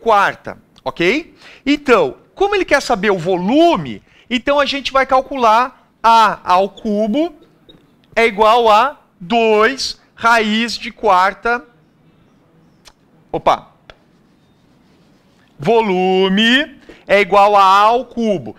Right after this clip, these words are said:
Ou seja, volume vai ser igual, nesse caso aqui vai ficar dois raiz quarta de dois elevado ao cubo. Vejam,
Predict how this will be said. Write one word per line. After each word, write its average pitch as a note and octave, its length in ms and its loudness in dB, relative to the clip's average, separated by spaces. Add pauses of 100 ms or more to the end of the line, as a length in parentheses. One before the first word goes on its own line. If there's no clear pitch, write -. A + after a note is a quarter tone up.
(140)
Ou G3+ 140 -4
seja, D#3+ 320 -4
volume A#3 500 -4
vai B3+ 140 -2
ser A#3+ 160 -8
igual, F#3 320 0
nesse G3 240 -6
caso G3 260 -2
aqui F3 120 -14
vai F3+ 120 -4
ficar D3+ 560 -2 (120)
dois F#3+ 800 -2 (260)
raiz G3+ 580 0
quarta F#3 760 0 (320)
de G#3 200 -8
dois E3+ 640 -4 (180)
elevado G#3+ 640 2
ao G#3+ 320 0 (140)
cubo. A3 480 -4 (380)
Vejam, G3 460 0